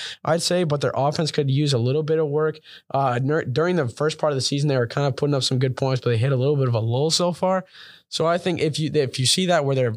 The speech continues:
offense isn't really getting picked up a little bit, that's gonna be the only woe that I see there. But I think Rutgers is gonna be able to make some noise. I think they're pretty underrated.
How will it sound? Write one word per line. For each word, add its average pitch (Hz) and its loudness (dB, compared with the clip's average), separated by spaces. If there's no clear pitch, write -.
offense 127 0
isn't 131 0
really 131 2
getting 127 0
picked 139 -2
up 131 0
a - 2
little 135 2
bit, 131 2
that's 120 0
gonna 147 0
be 131 2
the 120 0
only 127 2
woe 127 0
that 123 2
I 123 2
see 139 0
there. 160 2
But 123 0
I 147 0
think 220 0
Rutgers 180 0
is 139 0
gonna 143 2
be 143 4
able 135 2
to 127 0
make 131 0
some 123 2
noise. 117 2
I 117 4
think 139 0
they're 139 4
pretty 135 2
underrated. 117 2